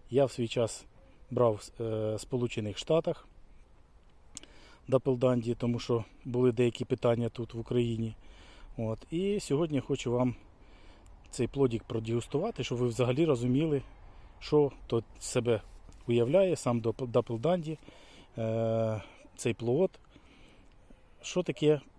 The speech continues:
плод, нагадаю, це міжвидовий гібрид абрикоса та сливки. Е, Флойд Зайгер була така людина, яка займалась виведенням багатьох сортів плотів.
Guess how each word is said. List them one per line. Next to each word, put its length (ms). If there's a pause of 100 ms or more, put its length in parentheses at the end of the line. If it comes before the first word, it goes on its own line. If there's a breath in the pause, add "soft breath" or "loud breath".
(100)
плод, 380
нагадаю, 500
це 380 (180)
міжвидовий 560
гібрид 440 (580 soft breath)
абрикоса 600
та 160
сливки. 500 (920 soft breath)
Е, 440
Флойд 300
Зайгер 400
була 240
така 240
людина, 540
яка 260
займалась 600 (480 loud breath)
виведенням 580 (140)
багатьох 500
сортів 440 (640 loud breath)
плотів. 520